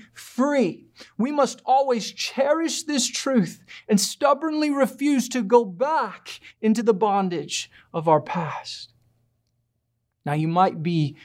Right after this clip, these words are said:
watching this this morning thinking that your sin is too bad, that God's freedom work isn't for you. But look at this woman. She's caught in the act of adultery.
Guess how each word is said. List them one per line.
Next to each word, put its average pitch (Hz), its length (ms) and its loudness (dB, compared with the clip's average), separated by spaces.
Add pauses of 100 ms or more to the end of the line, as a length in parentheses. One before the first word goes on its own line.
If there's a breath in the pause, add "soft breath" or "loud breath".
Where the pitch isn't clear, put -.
(140 loud breath)
watching 151 580 0
this 135 300 -2
this 139 280 -4
morning 143 680 -2 (320 loud breath)
thinking 196 480 0
that 165 100 0
your 196 200 2
sin 196 340 -2
is 151 180 -2
too 160 180 -4
bad, 139 400 -2 (720)
that 170 140 -4
God's 233 320 -2
freedom 240 480 0
work 185 260 0
isn't 208 320 0
for 165 220 0
you. 156 400 0 (260 loud breath)
But 233 140 6
look 349 260 -2
at 330 180 -2
this 294 320 0 (240 soft breath)
woman. 226 460 0 (720)
She's - 260 -2
caught 311 460 -2
in 277 160 -4
the 254 180 -2
act 262 320 0
of 220 140 -4
adultery. 226 880 -2